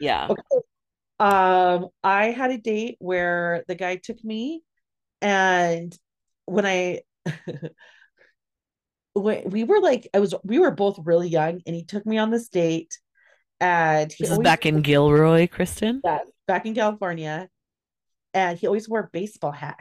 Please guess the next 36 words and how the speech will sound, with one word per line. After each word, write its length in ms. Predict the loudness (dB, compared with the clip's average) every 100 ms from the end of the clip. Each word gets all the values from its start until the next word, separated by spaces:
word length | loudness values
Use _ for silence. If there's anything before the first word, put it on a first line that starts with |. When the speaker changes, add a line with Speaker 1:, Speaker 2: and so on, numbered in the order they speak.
| -10
Speaker 2:
I 60 | -4
didn't 220 | -4 -2
know 100 | -4
why, 680 | 0 0 0 0 -4 -10 -14 _ _ -4
but 60 |
he 60 | 0
was 180 | 0 0
really 300 | 2 2 0
handsome, 680 | -2 -4 -2 -4 -4 -8
right? 320 | -2 -2 -2 -2
I 100 | -4
Speaker 1:
Uh-huh. 100 | -2
Speaker 2:
really 220 | -4 -6 _ _ _
listened 440 | -6 -6 -6 -10 -4
to 300 | -2 -2 -8
how 160 | -6 -6
dumb 260 | -2 -4 -4
he 100 | -8
was. 340 | -8 -10 -14 _ _ _
He 60 | -8
was 120 | -2
really 220 | 2 2
handsome, 500 | 2 -2 -4 -8 -16 -16 _ _
'cause 160 | -12 -2
that's 260 | -2 -2 -8
what's 180 | -8
important. 540 | -8 -6 -6 -6 -12 -20 _ -2
Speaker 1:
Right. 280 | -2 -2 -6
Speaker 2:
And 340 | -2 0 0 0
I 80 | 0
went 160 | 2
on 100 | 0
a 80 | 0
date 240 | -2 -2 -2
with 160 | -4
him, 280 | -4 -4